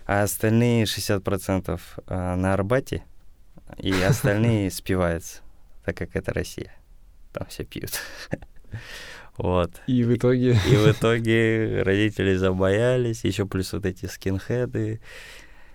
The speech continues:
Speaker 2: А,
Speaker 1: И всё,
Speaker 2: да, это же
Speaker 1: все
Speaker 2: время,
Speaker 1: дела.
Speaker 2: когда
Speaker 1: Да, ну
Speaker 2: Мгм.
Speaker 1: и щас не прям так, мне кажется, но всё равно есть такое, я думаю. Ну и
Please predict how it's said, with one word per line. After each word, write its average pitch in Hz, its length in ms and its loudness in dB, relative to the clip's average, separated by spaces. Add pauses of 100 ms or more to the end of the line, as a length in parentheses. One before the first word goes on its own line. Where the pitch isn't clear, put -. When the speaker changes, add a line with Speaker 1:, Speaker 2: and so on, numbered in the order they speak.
(140)
Speaker 2:
А, 131 520 0
Speaker 1:
И 113 60 2
всё, 110 100 2
Speaker 2:
да, 123 140 6
это 113 140 0
же 110 100 2
Speaker 1:
все 113 80 6
Speaker 2:
время, 117 320 4
Speaker 1:
дела. 104 100 0
Speaker 2:
когда 107 420 0 (480)
Speaker 1:
Да, 113 280 4
ну - 120 4
Speaker 2:
Мгм. 147 100 6
Speaker 1:
и - 300 0 (220)
щас - 280 2
не 117 140 2
прям 180 240 2
так, - 200 -4
мне 90 140 0
кажется, 85 300 -2
но 101 80 2
всё 95 180 0
равно 82 220 -2
есть 87 340 -2
такое, - 300 -10 (1040)
я 90 180 -2
думаю. 87 340 -6
Ну 113 140 2
и 120 240 4